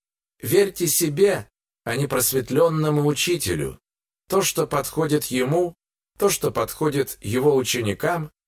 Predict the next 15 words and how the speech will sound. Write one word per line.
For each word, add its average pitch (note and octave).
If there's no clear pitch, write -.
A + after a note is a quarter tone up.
не G2+
обязательно A#2+
подходит C3
вам. A#2
И B2+
это E3+
не D#3
означает, D3+
что C3+
вы E3+
хуже C#3
них F#2+
или C3+
в -
чем-то D3+